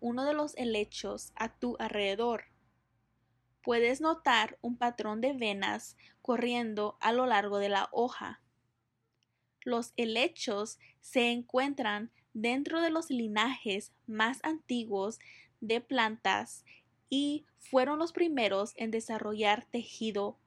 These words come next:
vascular. De manera similar al sistema vascular humano, esta red transporta agua y nutrientes a todo el organismo. Esta importante adaptación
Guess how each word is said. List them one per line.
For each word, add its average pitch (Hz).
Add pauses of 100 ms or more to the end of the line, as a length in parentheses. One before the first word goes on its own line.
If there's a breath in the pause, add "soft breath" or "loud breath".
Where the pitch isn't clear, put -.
vascular. 214 (1120)
De 262
manera 277
similar 262 (160)
al 226
sistema 220
vascular 202 (200)
humano, 214 (1120)
esta 226
red 220
transporta 233
agua 254
y 285
nutrientes 226 (300 loud breath)
a 233
todo 214
el 208
organismo. 214 (1120 soft breath)
Esta 269
importante 254
adaptación 214